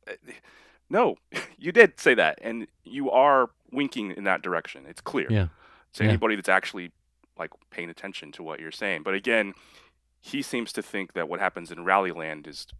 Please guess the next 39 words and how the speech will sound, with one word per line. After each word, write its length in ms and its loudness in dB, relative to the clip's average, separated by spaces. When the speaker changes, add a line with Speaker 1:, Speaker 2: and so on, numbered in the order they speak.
Speaker 1:
completely 360 -10
separate 480 -10
from 160 -18
the 100 -16
rest 320 -12
of 180 -16
the 60 -14
world, 420 -14
apparently. 560 -18
I, 80 -10
I 40 -10
don't 140 -18
Speaker 2:
Yeah. 240 8
No, 140 8
uh, 240 4
she, 280 2
she 240 6
asked 240 8
him 540 8
in 140 6
the 80 8
interview, 360 8
"What 180 10
about 160 10
the 80 -2
governor 240 8
of 60 10
Michigan?" 640 4
Uh, 460 2
but 220 6
then 180 10
we 100 10
get 180 8
a 60 6
cutaway 380 8
explaining 440 6
the 80 2
kidnapping 540 2
plot. 300 -2